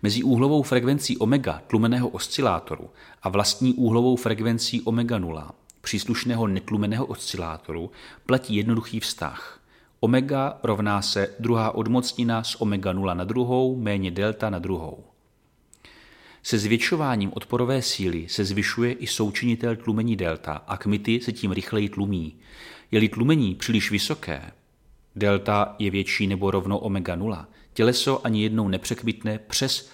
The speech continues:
rovnovážnou polohu, takže se vlastně žádné kmitání neobjeví. Jak fungují tlumiče?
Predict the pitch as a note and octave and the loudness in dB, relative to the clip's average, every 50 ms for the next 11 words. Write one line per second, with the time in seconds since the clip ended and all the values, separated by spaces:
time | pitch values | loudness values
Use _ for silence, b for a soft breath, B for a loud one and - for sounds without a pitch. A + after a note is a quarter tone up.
0 | B B - G#2 G#2+ G#2 G#2+ A2+ A2 A2+ A2 G#2+ - F#2 F2 E2 - - G2+ G#2 | B B 0 2 2 4 4 2 2 2 2 0 0 -4 -6 -6 -2 0 2 2
1 | G#2+ G#2 A#2+ B2+ B2+ - B B B B B B _ G2+ F2+ F#2+ G2+ - - G2+ | 4 4 2 2 0 -2 B B B B B B _ -6 -4 -4 -2 -2 0 0
2 | G#2 G2 - - G2 F#2 G2 F#2+ G2 G2 G2 G2 - G2 F#2 - F#2 F2+ F2+ F2+ | -2 -2 -2 -2 -2 0 0 0 0 0 -2 -2 -2 -6 -6 -4 -4 -4 -4 -4
3 | E2+ E2+ - F#2+ F2 E2+ E2+ D#2+ D2+ D#2+ D#2 E2 - _ _ _ _ _ _ _ | -4 -4 -4 -4 -4 -4 -4 -4 -6 -10 -14 -16 -20 _ _ _ _ _ _ _
4 | _ - - - - - _ _ _ _ _ _ _ _ _ _ _ _ _ _ | _ -20 -20 -20 -20 -20 _ _ _ _ _ _ _ _ _ _ _ _ _ _
5 | _ _ B B B B B B B B - G2+ F#2+ - - C3 C3 B2 B2+ C3 | _ _ B B B B B B B B -2 -2 0 2 2 2 4 6 6 4
6 | B2+ B2 A#2 A2+ A2+ A2+ - - - - | 4 4 2 2 2 2 0 -4 -6 -8